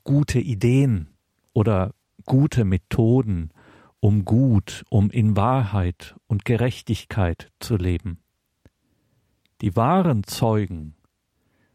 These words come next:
sind wie Väter und Mütter, weil sie uns neu zum Leben bringen. Die Welt wird nicht durch Theorien gerettet,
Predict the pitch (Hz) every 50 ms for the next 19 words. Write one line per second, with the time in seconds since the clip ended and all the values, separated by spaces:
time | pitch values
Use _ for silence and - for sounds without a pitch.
0 | _ _ - 120 98 90 98 95 98 - - 110 101 98 95 90 92 - _ _
1 | - - - - 117 123 139 151 - - 156 143 143 143 - _ - 127 131 147
2 | - - - - 117 113 113 - - - 82 76 - _ _ _ _ _ _ _
3 | _ _ _ _ - - 95 104 117 101 113 120 - 123 117 113 - - - 104
4 | 95 95 98 104 107 110 113 113 110 - _ _ _ _ _ _ _ _ _ _
5 | _ _ _ - - 139 123 120 113 107 120 120 120 117 107 92 87 - - 82
6 | 78 78 78 78 78 73 - _ _ _ _ _ _ _ _ _ _ _ _ _
7 | _ _ _ _ _ _ _ _ _ _ _ _ - - _ _ _ _ _ _
8 | _ _ _ _ _ _ _ _ _ - 120 98 107 120 147 165 170 - 147 120
9 | 107 - 127 151 - - - - - - - 135 139 131 - - - 131 120 117
10 | 107 113 117 113 113 107 98 95 87 87 87 82 - - 90 - - - - -
11 | - - _